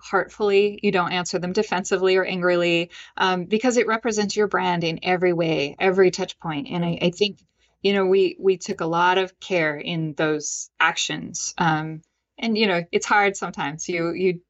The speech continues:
Speaker 1: care about your, your thing that you made. You love it. <laughs> And
Speaker 2: Yep.
Speaker 1: so it, it's hurtful, but you, um, you, you gain a thick skin.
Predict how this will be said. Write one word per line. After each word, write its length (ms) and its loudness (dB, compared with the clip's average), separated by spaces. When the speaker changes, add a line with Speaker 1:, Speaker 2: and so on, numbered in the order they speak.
Speaker 1:
care 320 2
about 260 -4
your, 260 -4
your 200 0
thing 420 -2
that 120 0
you 120 -4
made. 380 -10
You 120 -4
love 220 2
it. 200 -10
<laughs> 460 -4
And 180 2
Speaker 2:
Yep. 180 -2
Speaker 1:
so 180 -2
it, 680 -4
it's 160 -4
hurtful, 520 -2
but 300 0
you, 380 0
um, 300 0
you, 340 -2
you 120 0
gain 220 2
a 120 0
thick 220 -8
skin. 420 -6